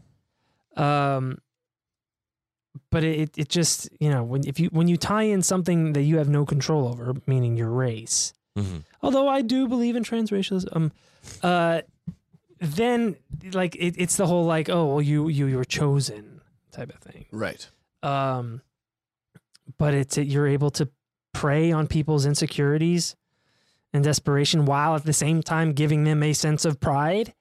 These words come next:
Speaker 3: Mm-hmm.
Speaker 2: Mm-hmm.
Speaker 1: It's,
Speaker 3: Yeah.
Speaker 1: uh,
Speaker 3: Well, you know, a place to live. You
Speaker 1: Yeah.
Speaker 3: know, you know, and
Speaker 1: And all you have to do is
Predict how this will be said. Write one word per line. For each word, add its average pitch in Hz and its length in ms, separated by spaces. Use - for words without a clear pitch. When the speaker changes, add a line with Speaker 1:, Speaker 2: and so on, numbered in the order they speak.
Speaker 3:
Mm-hmm. 107 260
Speaker 2:
Mm-hmm. 175 180
Speaker 1:
It's, 160 360
Speaker 3:
Yeah. 170 80
Speaker 1:
uh, 151 540
Speaker 3:
Well, 202 200
you 156 140
know, 131 100
a 117 80
place 123 260
to 165 80
live. 160 600
You 107 160
Speaker 1:
Yeah. 180 180
Speaker 3:
know, 120 140
you 113 140
know, 104 80
and 110 200
Speaker 1:
And 101 400
all 165 260
you 220 120
have 165 220
to 139 80
do 135 300
is 151 540